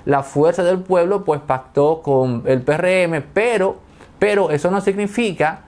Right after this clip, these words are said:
que la salida de Reinaldo, ojo con eso, no se vaya a dar vía Leonel Fernández.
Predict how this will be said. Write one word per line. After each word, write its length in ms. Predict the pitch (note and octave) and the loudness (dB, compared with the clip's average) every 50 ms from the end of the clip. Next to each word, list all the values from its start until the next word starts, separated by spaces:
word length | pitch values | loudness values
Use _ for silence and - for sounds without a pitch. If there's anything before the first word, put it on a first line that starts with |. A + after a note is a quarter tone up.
| - - - - - - - | -20 -20 -20 -20 -20 -20 -4
que 420 | - F3+ E3+ E3+ E3+ E3+ F3 E3+ - D#3+ | -2 0 2 2 2 0 0 -2 -2 -2
la 300 | D#3 D3+ D#3 D#3 D3+ D#3 | -2 -2 0 -2 -4 -4
salida 680 | - - D3+ C#3+ D3 G3 A#3+ A#3+ G3 E3 D#3 D#3 C3+ | -4 -4 -4 -2 0 0 0 0 0 0 0 -2 -2
de 200 | B2 C3 C3 C3 | -2 -2 -2 0
Reinaldo, 680 | C#3 D3+ D#3+ F3 F3+ F3+ E3 D3+ C#3 C3 B2+ B2+ C3 - | 0 0 0 0 0 0 0 0 0 0 0 0 0 2
ojo 200 | B2 A#2+ C#3 D3 | 2 0 0 0
con 160 | D#3 D#3 C#3+ | -2 -2 -2
eso, 200 | C3 C3+ C3+ D#3+ | -2 -2 -2 -2
no 100 | C3+ A#2+ | -4 -2
se 100 | A#2 B2 | -2 -2
vaya 220 | A2+ A#2 C#3 D3+ D#3+ | 0 2 2 2 2
a 20 | |
dar 320 | E3+ D#3+ C#3+ D3 E3 - | 2 0 0 0 -2 -4
vía 260 | B2 A#2+ C3 C#3 C#3+ C#3 | -6 -2 0 0 2 2
Leonel 240 | C3 A2+ G#2 G#2 | 0 -2 -4 -6
Fernández. 680 | G2+ - C3+ D3+ F#3+ A3+ B3+ C4 A3 F#3+ G3+ G#3 G#3+ - | -2 -2 -2 0 2 0 0 2 2 0 0 0 -4 -16